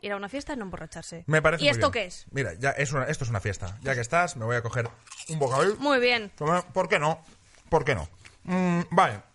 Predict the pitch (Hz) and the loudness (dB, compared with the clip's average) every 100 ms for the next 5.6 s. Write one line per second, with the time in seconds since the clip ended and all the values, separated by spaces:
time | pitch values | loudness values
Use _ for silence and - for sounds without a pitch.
0 | - 180 180 127 104 - 202 220 202 - | -6 -2 -2 -2 -4 -2 2 4 4 0
1 | - - - 170 170 156 143 156 123 95 | -12 -20 -6 -4 2 4 6 4 2 -4
2 | - - _ _ - 120 120 147 156 123 | -6 -20 _ _ -10 -4 -2 2 4 4
3 | 107 175 117 80 _ _ _ _ _ - | 2 0 -2 -6 _ _ _ _ _ -6
4 | 120 117 113 107 123 127 120 123 127 123 | 0 2 2 -2 0 0 0 -4 -4 -2
5 | 127 113 131 117 120 156 | -4 -4 -4 -2 0 -2